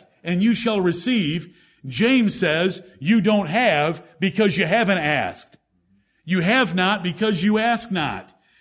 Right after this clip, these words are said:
If we want our church to achieve in the sight of God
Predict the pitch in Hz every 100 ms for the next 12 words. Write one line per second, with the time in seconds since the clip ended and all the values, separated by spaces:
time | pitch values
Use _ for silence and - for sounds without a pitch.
0 | _ _ _ 226 240 185 170 226 277 285
1 | 285 254 247 175 196 196 - 262 185 120
2 | - - _ _ _ - 233 202 - -
3 | 302 277 180 180 180 - _ - 214 190
4 | - 247 262 233 185 262 240 127 143 143